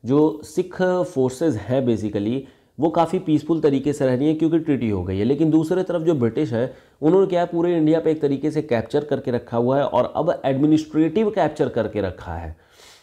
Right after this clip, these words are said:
पहले तो चलिए ठीक है रेवेन्यू कैप्चर होता था, लेकिन अब तो एडमिनिस्ट्रेटिव कैप्चर करके रखा हुआ था ब्रिटिशर्स ने।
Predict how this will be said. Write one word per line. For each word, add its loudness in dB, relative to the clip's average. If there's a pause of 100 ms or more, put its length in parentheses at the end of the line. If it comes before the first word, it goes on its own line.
(280)
पहले 4
तो 2
चलिए 2
ठीक 2
है 6
रेवेन्यू 4
कैप्चर 0
होता 0
था, -2 (240)
लेकिन 0
अब 0
तो 4
एडमिनिस्ट्रेटिव 2
कैप्चर 0
करके -2
रखा -2
हुआ 4
था -2
ब्रिटिशर्स -2
ने। 0